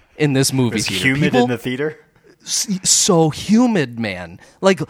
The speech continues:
Speaker 1: literally in the Everglades. I was, and I'm a sweaty human being, so put me in a sweaty environment, I am like, it's, it looks like I just jumped into a pool. So I was, like, struggling through this movie, and I am scared shitless of horror things,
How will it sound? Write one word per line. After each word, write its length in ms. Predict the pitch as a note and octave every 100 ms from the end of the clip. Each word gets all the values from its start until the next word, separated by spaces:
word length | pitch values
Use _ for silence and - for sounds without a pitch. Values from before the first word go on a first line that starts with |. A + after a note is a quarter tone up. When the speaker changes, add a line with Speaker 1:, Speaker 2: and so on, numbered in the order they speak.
| -
Speaker 1:
literally 560 | D3+ F3 G3 A#3 A#3 A#3
in 60 | G#3+
the 140 | F#3+
Everglades. 800 | D3 C3 B2 G#2+ F2+ F2 - - - - -
I 200 | E3 G3+
was, 320 | G#3 F#3+ - - - -
and 120 | F3 G3
I'm 240 | G3 C4+
a 40 | B3
sweaty 480 | - E3 C#3 D3+ D3
human 320 | C#3 A#2+ A2
being, 360 | B2+ A#2 D#2+ D#2
so 180 | D3+
put 200 | C3 F#3+
me 100 | A#3+
in 80 | G#3
a 60 | D3
sweaty 300 | - C#3 D3
environment, 500 | C3+ B2+ C3+ F3+ G#3+
I 100 | E3+
am 220 | F3+ F3+ F3
like, 220 | D3+ -
it's, 220 | D#3+ - -
it 100 | F#3
looks 240 | G#3 -
like 100 | G3
I 60 | F3
just 180 | E3
jumped 300 | B2 D3 D3
into 180 | D3 C3+
a 80 | A#2+
pool. 320 | B2 G2 F#2 - - -
So 180 | F#3+
I 200 | F3 D3+ G#3+
was, 160 | B3+
like, 140 | F4 -
struggling 880 | - - E3+ C#3+ D3 D3 B2 A2 G#2+
through 200 | C#3 A#2+
this 140 | A2+
movie, 300 | C3 A2 G2
and 120 | A#2+
I 140 | B2+ G3
am 240 | B3+ D3
scared 500 | - - D3 C#3+ B2+
shitless 500 | - - C#3+ C#3+ A#2+
of 100 | A2
horror 260 | A#2 G#2 G2
things, 300 | - F2+ -